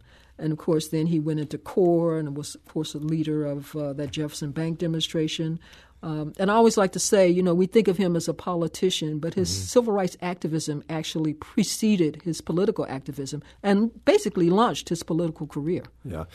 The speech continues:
Speaker 2: He did little time for the Jefferson Bank,
Speaker 1: He
Speaker 2: uh,
Speaker 1: did.
Speaker 2: demonstration.
Speaker 1: There were nineteen of those leaders that were arrested. And it,
Speaker 2: Mm-hmm.
Speaker 1: and the interesting thing about this, this was probably the first time that we had those kind of arrests in civil rights.
Speaker 2: Oh, was it really?
Speaker 1: Yes,
Speaker 2: Uh.
Speaker 1: because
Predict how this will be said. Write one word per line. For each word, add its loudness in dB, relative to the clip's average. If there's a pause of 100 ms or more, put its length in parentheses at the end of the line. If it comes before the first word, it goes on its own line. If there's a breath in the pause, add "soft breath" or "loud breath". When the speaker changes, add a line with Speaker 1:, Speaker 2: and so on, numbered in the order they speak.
(200 loud breath)
Speaker 2:
He 8
did 8
little 6
time 4
for 2
the 2
Jefferson 0
Bank, 4
Speaker 1:
He 12
Speaker 2:
uh, 12
Speaker 1:
did. 12
Speaker 2:
demonstration. 8
Speaker 1:
There 8
were 6
nineteen 4
of 4
those 2
leaders 6
that 4
were 2
arrested. 0
And 4
it, 4
Speaker 2:
Mm-hmm. 2
Speaker 1:
and 2
the 4
interesting 4
thing 2
about 2
this, 0
this -4
was -6
probably 0
the 0
first 2
time -6 (400 soft breath)
that 2
we 2
had 0
those 0
kind -2
of 0
arrests 0 (340)
in 2
civil 2
rights. 0
Speaker 2:
Oh, -4
was 0
it -2
really? 2
Speaker 1:
Yes, 2
Speaker 2:
Uh. -4
Speaker 1:
because 2